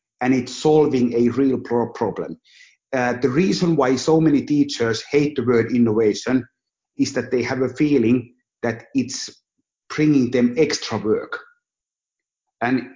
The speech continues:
if they have a feeling is that innovation is bringing them extra work, it's extremely seldom works. So there has to be this sense of ease.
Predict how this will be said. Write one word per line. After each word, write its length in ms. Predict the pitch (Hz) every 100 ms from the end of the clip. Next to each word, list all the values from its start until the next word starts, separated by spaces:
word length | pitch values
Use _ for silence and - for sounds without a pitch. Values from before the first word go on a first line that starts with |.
| -
if 220 | 165 -
they 80 | 160
have 160 | 151
a 40 | 151
feeling 420 | 190 175 160 139
is 100 | -
that 160 | 131 160
innovation 600 | 165 156 123 117 120 120
is 100 | -
bringing 380 | - 135 127
them 200 | 123 117 143
extra 360 | 147 - 107
work, 340 | 104 101 - - - _ _ _ _ _
it's 300 | 135 127 -
extremely 800 | 127 117 - - 151 139 123 117
seldom 480 | - 117 107 98 90
works. 520 | 85 - - - _ _ - -
So 160 | 147
there 120 | 143 135
has 220 | 160 -
to 80 | 120
be 180 | 127
this 240 | 120 120 -
sense 300 | 127 117 101
of 80 | - -
ease. 480 | 123 101 - -